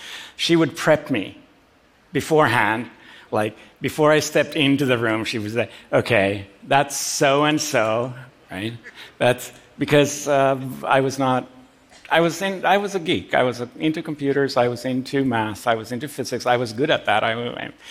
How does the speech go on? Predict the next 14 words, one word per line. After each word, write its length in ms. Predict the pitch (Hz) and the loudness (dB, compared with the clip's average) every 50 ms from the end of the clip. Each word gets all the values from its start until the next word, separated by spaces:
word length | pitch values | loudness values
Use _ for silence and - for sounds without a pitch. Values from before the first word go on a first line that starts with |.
| - - - | -20 -10 -2
I 120 | - 143 160 | 2 4 4
don't 160 | 214 240 - | 4 4 4
think 180 | - 214 180 170 | 4 2 4 6
I 140 | 147 127 139 | 6 6 6
was 420 | 135 139 135 117 - - - - - - | 4 2 0 0 -2 -4 -4 -8 -8 -4
particularly 640 | - 127 117 147 143 165 151 135 127 123 113 113 - | -2 -2 0 0 0 2 2 2 2 0 -2 -2 -4
exceptional. 800 | 113 107 - - 107 101 - - - 135 123 123 131 139 143 - | -6 -6 -8 -8 -8 -8 -8 -8 -6 -4 -4 -4 -4 -6 -8 -10
Uh, 320 | - 131 117 110 113 117 117 - - - - - - - - | -8 -8 -6 -6 -6 -8 -10 -12 -18 -20 -20 -20 -20 -10 -4
apparently, 840 | 156 123 113 - - 143 147 151 143 151 151 143 139 135 - - - - | -4 -4 -4 -2 -2 0 2 2 4 4 4 4 4 2 -2 -4 -10 -8
my 400 | - 139 135 131 127 123 123 120 123 | -4 -2 2 4 4 4 4 2 -2
sister 540 | - - - - 147 135 - - 139 123 | -4 -4 -2 -2 -2 -2 -2 -2 -2 -2
said 480 | 110 - - - 127 120 117 113 110 107 | -2 -2 2 4 4 4 4 2 0 0
that, 320 | 123 117 113 - - - - - _ - _ _ - - | 0 0 0 0 -2 -14 -20 -20 _ -20 _ _ -8 -2
uh, 440 | - 113 110 110 107 107 107 104 | -2 0 2 2 2 2 0 0